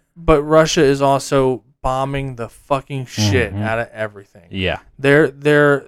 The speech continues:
Speaker 1: the tactic now, because it wasn't a swift takeover,
Speaker 2: Right.
Speaker 1: is to obliterate the place so that whether or not, he doesn't care if he kills Ukrainians.
Speaker 2: Mm-hmm.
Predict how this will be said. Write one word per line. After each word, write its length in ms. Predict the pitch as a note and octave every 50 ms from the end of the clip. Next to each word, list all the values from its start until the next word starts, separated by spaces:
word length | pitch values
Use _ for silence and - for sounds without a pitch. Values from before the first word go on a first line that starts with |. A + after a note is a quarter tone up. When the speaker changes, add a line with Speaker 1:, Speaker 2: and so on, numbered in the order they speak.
| -
Speaker 1:
the 200 | D3 C#3+ D3 C#3+
tactic 580 | C#3+ - - - F3+ F#3 F#3+ F#3 - F#3+ F3 -
now, 300 | C#3 D3 D3 C#3 C3 B2+
because 280 | B2+ B2 - C#3 C3 C3
it 80 | B2
wasn't 320 | B2 C3 C#3 C3+ C#3 C3+ B2+
a 40 |
swift 480 | A#2+ - - - C#3+ C#3 C3+ - _ _
takeover, 680 | - - B2+ A#2+ A#2+ - C3+ C#3+ D#3 E3 F3 F3+ F#3 F#3
Speaker 2:
Right. 240 | F#2+ F2 D#2+ - - _ _ _ _ -
Speaker 1:
is 240 | C3+ C#3+ D3 C#3 -
to 340 | - - E3 D#3 D3 C3+ - _ _ _ _ _ _ _ -
obliterate 880 | D3+ D#3 D3+ C#3 - D3 C#3+ D3 D#3 E3 E3+ E3+ E3+ F3 F3+ F3 F#3
the 60 | F3
place 420 | E3+ - - F3 E3+ F3 F3+ E3+
so 200 | - - - D3+
that 280 | D3 D3 C#3+ C#3 B2+ - _ _ _ _ _ _ _ _ _ _ - F3
whether 340 | F3+ F3+ G#3 A#3 A#3+ B3+
or 40 | A#3+
not, 180 | G#3+ F#3+ E3+ C#3+
he 100 | E3 A3
doesn't 220 | A#3 A#3 G3+ E3
care 180 | - - E3 D3
if 100 | B2+ -
he 80 | B2+
kills 360 | - _ - F3 D#3+ D3+ C3+ B2
Ukrainians. 760 | A#2 - _ - D3+ C#3+ C3 B2 A2 - - D2 _ _ -
Speaker 2:
Mm-hmm. 260 | C#3 C3+ C3+ D3+ F3+